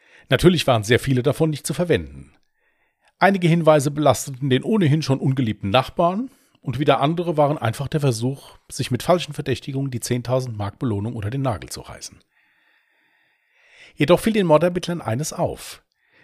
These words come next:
Sieben Hinweise belasteten den vierzigjährigen Aushilfsgärtner Emil Tillmann. Die sieben Zeugen gaben an, seine Stimme erkannt zu haben.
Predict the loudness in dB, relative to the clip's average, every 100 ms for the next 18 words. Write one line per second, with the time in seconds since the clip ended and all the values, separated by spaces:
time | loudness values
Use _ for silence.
0 | _ -2 0 2 4 2 0 -2 -4 -4
1 | -2 0 0 0 -6 -6 -4 -2 0 0
2 | 0 -2 0 0 0 -2 0 0 0 -6
3 | -2 -2 0 -2 -4 -2 -2 -2 -4 -2
4 | -4 -4 -14 -20 _ _ _ _ _ _
5 | _ _ _ _ _ _ -20 -6 -4 0
6 | -2 4 4 4 2 0 0 0 0 0
7 | -2 -2 -4 -2 -4 -4 -8 -8 -10 -10
8 | -10 -10 -12 -20